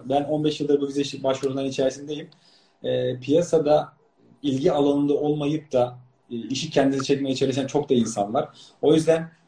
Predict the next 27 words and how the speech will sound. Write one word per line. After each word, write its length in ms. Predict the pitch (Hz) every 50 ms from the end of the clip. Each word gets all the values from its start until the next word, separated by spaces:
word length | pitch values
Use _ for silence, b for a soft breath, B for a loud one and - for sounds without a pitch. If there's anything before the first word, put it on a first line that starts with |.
| _ _ -
ben 160 | 147 151 151
her 200 | 151 175 180 175
kişiye 260 | - - 160 147 131
tavsiyem 500 | - 139 131 120 - - 151 160 160 - -
ilgili 360 | 151 139 135 135 156 160 156
alanında 380 | 147 143 143 143 143 147 151 151
uzmanında 520 | 147 143 135 139 143 143 139 143 147 147
kişilerle, 560 | - - - - 147 143 135 135 135 135 135 - - -
kişilerle 380 | - - - 139 131 123 117
çalışsınlar. 500 | - 107 104 101 - - 98 98 98 101 -
Mesela 260 | 131 135 160 151 151 151
ben 220 | 156 160 160 - _ _ _ _ _ _ _ _ _ _ _ _ _ - -
aslında 380 | 139 139 - - 196 202 185
biraz 240 | 180 190 185 185 165
bilgim 280 | 180 170 165 180 180 190
var 160 | 226 240 - -
ama 180 | 143 156 147
tam 160 | - - - 196
anlamıyla 600 | 185 180 170 160 147 135 123 123 120 - - _ _ _ _ _ _ _ _ _ _ _ _ _ _ -
bilgim 340 | 120 127 131 127 147 147
olmadığı 260 | 165 190 190 156 123 120
için, 200 | 120 143 151 135
insanları 340 | 123 127 139 143 143 139
da 60 | 147 139
mağdur 260 | 139 139 139 139 156
etmemek 360 | - 139 131 117 113 107 104
için 260 | - - 226 - -